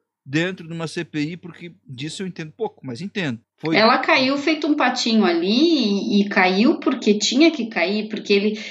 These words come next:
Speaker 2: ele também fez perguntas como, "Quando foi que surgiu o primeiro caso? E o que que usaram? E como foi?" Ele fez perguntas também contundentes. E se ela se coloca de frente numa batalha como essa, ela teria mesmo que saber quando foi o primeiro surto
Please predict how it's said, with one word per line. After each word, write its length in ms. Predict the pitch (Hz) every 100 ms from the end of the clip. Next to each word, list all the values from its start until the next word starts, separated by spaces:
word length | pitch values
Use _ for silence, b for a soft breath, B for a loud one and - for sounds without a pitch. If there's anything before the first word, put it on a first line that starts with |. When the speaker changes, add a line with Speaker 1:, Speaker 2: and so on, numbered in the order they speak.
| B
Speaker 2:
ele 160 | 214 240
também 260 | 247 254
fez 220 | 302 285 -
perguntas 560 | 240 220 247 247 233
como, 320 | - 220 214
"Quando 260 | 220 381 330
foi 300 | - 254 226
que 80 | 220
surgiu 480 | - 202 190 202 202
o 80 |
primeiro 420 | - 180 180 170 160
caso? 520 | 165 - - - - - _
E 140 | 247
o 60 | 240
que 180 | 370 330
que 140 | 311
usaram? 520 | 254 208 190 180 165
E 80 | 180
como 280 | 277 294 285
foi?" 260 | - 208 196
Ele 140 | 196
fez 240 | - 320
perguntas 520 | - 294 254 339 440 392
também 320 | 254 240 240
contundentes. 1080 | 233 226 220 220 208 202 196 196 - - -
E 180 | 277
se 300 | - - 311
ela 260 | 311 370 440
se 220 | - 330
coloca 800 | - 285 214 170 160 - - - _
de 280 | - 175 214
frente 520 | 220 262 247 220 214
numa 200 | 196 190
batalha 500 | 180 175 - 208 190
como 300 | - 156 147
essa, 500 | 147 - - - -
ela 180 | 381 -
teria 380 | 370 330 622 453
mesmo 380 | 240 220 214 202
que 100 | 202
saber 480 | - 185 170 165 175
quando 240 | 381 381
foi 220 | - 247
o 20 | 226
primeiro 360 | 202 196 185
surto 580 | - - 180 160 -